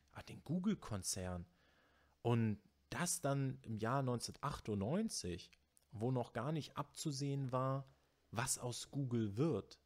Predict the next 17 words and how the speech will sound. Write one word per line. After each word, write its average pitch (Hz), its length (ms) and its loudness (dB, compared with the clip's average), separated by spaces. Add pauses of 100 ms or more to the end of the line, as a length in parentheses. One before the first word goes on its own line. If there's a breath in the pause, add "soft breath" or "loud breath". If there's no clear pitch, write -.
(100)
dass 123 360 -6
Google 127 400 0
dieser 123 500 0 (1400 soft breath)
weltbeherrschend 147 800 4
wäre 135 100 2
übertrieben, 131 720 -2 (120)
aber 117 400 6
doch 131 220 0
schon 151 640 0 (280)
unheimlich 147 720 2
einflussreiche 131 1080 -2 (380 soft breath)
Informationskonzern 120 2750 -2
wird, 95 460 0 (520)
ja, 110 320 -6 (120)
weltweit. 92 720 -6
Also, 98 340 -4 (760 soft breath)
das, 139 140 2